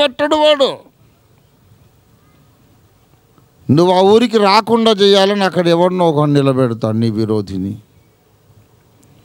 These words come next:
ఆ టైంకు నువ్వు వెళ్ళకుండా నీ ఆరోగ్యాన్ని పాడు చేస్తాడు.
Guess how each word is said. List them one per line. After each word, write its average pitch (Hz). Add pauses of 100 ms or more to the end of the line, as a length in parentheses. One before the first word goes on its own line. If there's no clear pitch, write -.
(600)
ఆ 170
టైంకు 233
నువ్వు 247
వెళ్ళకుండా 240 (880)
నీ 170
ఆరోగ్యాన్ని 170
పాడు 135
చేస్తాడు. 117